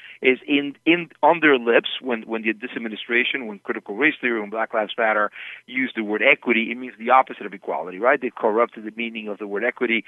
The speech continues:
It means now the opposite. It means the government treating people unequally according to their race.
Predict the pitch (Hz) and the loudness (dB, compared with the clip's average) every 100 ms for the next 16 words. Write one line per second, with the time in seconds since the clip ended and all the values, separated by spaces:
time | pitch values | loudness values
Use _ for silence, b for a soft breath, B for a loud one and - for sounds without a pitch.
0 | B B - 123 120 113 104 101 120 127 | B B -6 -4 -4 -4 -4 0 4 4
1 | 120 - 107 110 104 110 127 127 127 117 | 4 -12 -10 -10 -12 2 4 4 -4 -8
2 | - 113 110 120 - 110 b b b 165 | -8 -8 -6 -8 -4 -4 b b b 8
3 | 170 185 190 - 120 135 185 - B - | 10 8 4 2 4 6 4 -2 B 2
4 | - 139 131 123 - 107 101 82 - | 4 4 2 -2 -8 -4 -4 -6 -16